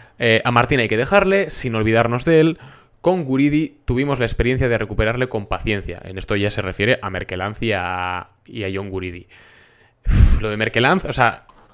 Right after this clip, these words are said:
de hecho, ha, salió hace poco en prensa, Merkelanz podría perderse todo en la temporada siguiente, la dos mil veintidós dos mil veintitrés.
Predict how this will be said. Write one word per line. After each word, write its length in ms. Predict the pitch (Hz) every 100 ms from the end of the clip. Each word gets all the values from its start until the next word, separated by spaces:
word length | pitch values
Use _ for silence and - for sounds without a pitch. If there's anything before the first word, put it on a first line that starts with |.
| _
de 180 | 120 117
hecho, 240 | 120 156
ha, 80 | 131
salió 220 | - 113
hace 160 | 117 131
poco 200 | 117 120
en 80 | 113
prensa, 340 | 113 113 151
Merkelanz 400 | 123 107 104 117 -
podría 340 | 123 123 127
perderse 440 | 123 120 123 135
todo 680 | 139 - 147 156 160 156 -
en 280 | 107 113 113
la 120 | 110 107
temporada 380 | 110 110 113 127
siguiente, 520 | 107 101 107 92 -
la 160 | 98 95
dos 120 | 95
mil 280 | 107 107 107
veintidós 360 | 110 107 110 120
dos 120 | 107
mil 100 | 110
veintitrés. 580 | 110 101 92 95 -